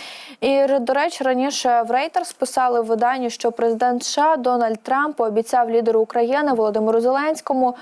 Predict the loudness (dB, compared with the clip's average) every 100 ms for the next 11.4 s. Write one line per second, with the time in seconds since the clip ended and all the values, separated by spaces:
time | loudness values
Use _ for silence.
0 | -16 -20 -4 -2 2 2 2 0 -4 -6
1 | -2 -2 -2 -4 0 2 2 2 0 2
2 | 0 0 0 0 0 0 0 0 0 2
3 | 0 0 0 -2 -2 0 -2 -2 -8 -4
4 | -4 0 0 0 -4 -8 -8 -2 -2 0
5 | -4 -2 -4 -2 0 0 -2 -4 -4 -2
6 | 0 2 0 -2 -10 -20 -6 -2 -2 0
7 | 0 0 0 -2 -2 0 0 -2 -2 0
8 | 0 -2 0 -2 -4 -6 -2 0 0 0
9 | 0 0 0 0 0 2 2 0 0 0
10 | 0 0 0 -4 -2 0 2 2 2 2
11 | -2 -2 -2